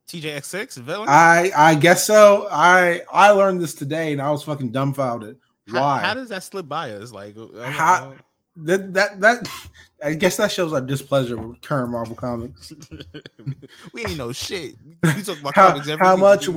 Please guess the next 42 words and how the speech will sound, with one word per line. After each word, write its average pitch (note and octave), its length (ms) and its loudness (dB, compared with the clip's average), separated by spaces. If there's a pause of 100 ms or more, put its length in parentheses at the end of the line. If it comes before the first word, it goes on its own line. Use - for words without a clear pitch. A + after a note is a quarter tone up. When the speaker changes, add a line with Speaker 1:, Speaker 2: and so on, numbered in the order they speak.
Speaker 2:
we F3+ 60 4
Speaker 1:
know E3+ 60 4
Speaker 2:
are, D3+ 140 2
Speaker 1:
shit. D#3 80 -8
Speaker 2:
we D#3+ 160 0
are, C#3+ 300 4 (140)
we D#3 180 -4
are C#3 120 -2
deeply D3+ 460 -4
not C#3 260 -4
enjoying C3 680 -6
what C#3 140 -2
is C3+ 100 -6
currently D3+ 360 -4
going C#3 240 -6
on C3+ 140 -6
in B2 60 -8
Marvel C3 340 -6
Land, A#2 420 -12
except C#3 300 -10
for, C#3+ 60 -10
like, C3 100 -4
Speaker 1:
Yeah. A#2+ 60 -12
Speaker 2:
two, F3+ 120 -18
one C#3+ 180 -6
or C3+ 60 -6
two C#3+ 180 -8
things. C3+ 500 -10 (220)
Speaker 1:
Yeah. F#2 300 -18
Speaker 2:
Um, B2 680 -4 (420)
that C#3 180 0
neither D#3+ 320 0
of C3+ 140 -2
us B2+ 340 -8 (260)
knew D#3 260 0
that C#3 180 -2
a C#3 120 -4
major D3 400 -2
crossover D3 560 -6
was B2+ 160 -8
coming. A2+ 360 -4 (440)
Like, C#3 480 -4